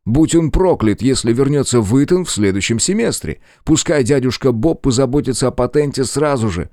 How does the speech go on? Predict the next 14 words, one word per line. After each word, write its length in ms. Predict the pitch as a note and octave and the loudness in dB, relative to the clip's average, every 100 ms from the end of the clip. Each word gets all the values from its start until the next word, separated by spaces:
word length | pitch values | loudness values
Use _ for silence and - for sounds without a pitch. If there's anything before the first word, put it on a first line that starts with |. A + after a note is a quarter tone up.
| _ _ - | _ _ -4
не 140 | A#2+ | -2
откладывая». 800 | C#3 - E3 D#3+ C3+ A2+ E2+ - _ _ _ _ _ - | -2 0 0 2 2 2 0 -6 _ _ _ _ _ -4
«Через 280 | C#3 D3 | 0 0
месяц-другой 760 | E3+ G#3+ F#3 B2+ G#2 D3+ F3 E3 | 0 0 -2 -2 -2 0 0 2
я 160 | D3 D3 | 0 -2
поступаю 500 | C#3 - C3+ D3 C3 | -4 -4 0 0 0
в 60 | |
драгуны», — 600 | A2+ B2 A2+ D3 B2+ E2+ - _ | 0 0 0 -2 -2 -6 -10 _
сообщил 560 | - G2+ F2 - F2+ F2 | -6 -2 -2 -2 -2 0
он, 260 | A2 G#2+ | -2 -4
глядя 360 | E2+ E2+ G#2 G2+ | -4 -2 -2 -2
на 80 | F#2 | -4
своих 320 | - F2 F2+ | -2 -2 -2
собутыльников. 760 | F#2 F2+ A2 F#2 C2+ - G1+ | -4 -4 -2 -2 -4 -10 -16